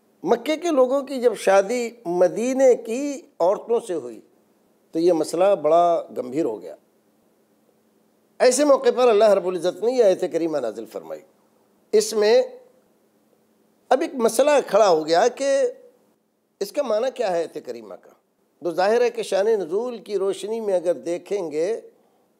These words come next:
तो माना सिर्फ इतना ही है कि औरत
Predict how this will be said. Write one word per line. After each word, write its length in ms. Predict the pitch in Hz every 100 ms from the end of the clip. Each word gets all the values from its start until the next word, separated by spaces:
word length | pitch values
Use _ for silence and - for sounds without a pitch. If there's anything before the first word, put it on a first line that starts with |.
| _ _ -
तो 140 | 196
माना 360 | 175 170 196 226
सिर्फ 300 | - 226 226
इतना 300 | 180 165 170
ही 200 | 196 226
है 160 | 165 156 202
कि 220 | - 202 - -
औरत 480 | 151 165 208 220